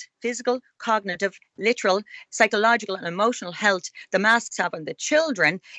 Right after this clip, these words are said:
it's going to affect their, their assertiveness, their confidence. You know, they're,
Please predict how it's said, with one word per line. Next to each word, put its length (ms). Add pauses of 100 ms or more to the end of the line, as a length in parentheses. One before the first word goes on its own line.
it's 160
going 320
to 180
affect 640
their, 240 (400)
their 140
assertiveness, 840
their 180
confidence. 800 (240)
You 140
know, 280
they're, 240